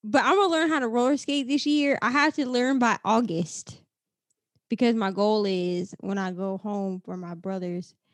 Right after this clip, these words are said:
twenty-first birthday, um, I want to be able to go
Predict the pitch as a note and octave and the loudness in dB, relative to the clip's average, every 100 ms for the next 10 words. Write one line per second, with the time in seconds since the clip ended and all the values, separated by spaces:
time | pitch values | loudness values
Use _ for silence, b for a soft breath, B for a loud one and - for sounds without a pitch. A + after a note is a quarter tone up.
0 | _ _ _ _ - A3 G3+ F#3 F#3 F3 | _ _ _ _ -8 -4 -4 -4 -8 -6
1 | G#3 G3+ F#3+ - E3+ F3 F3+ - _ _ | -4 -4 -6 -10 -8 -6 -8 -10 _ _
2 | _ C#4+ C#4+ C#4+ B3 C4+ D#4 F#4 - E4+ | _ 2 4 4 2 2 4 2 4 6
3 | E4+ E4 D#4+ D4+ A#3+ C4 C4 B3+ B3+ | 6 6 6 4 6 6 8 8 6